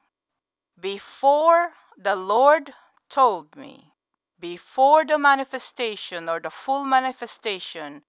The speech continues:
of the transfer of wealth and influence, don't forget the influence,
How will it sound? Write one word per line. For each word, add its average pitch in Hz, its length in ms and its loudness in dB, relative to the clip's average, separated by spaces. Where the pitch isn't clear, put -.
of 175 160 -4
the 170 100 -2
transfer 247 640 0
of - 180 -6
wealth 202 420 0
and 220 360 -2
influence, 196 680 -10
don't 156 220 -8
forget 196 260 -6
the 247 120 -4
influence, 143 800 -12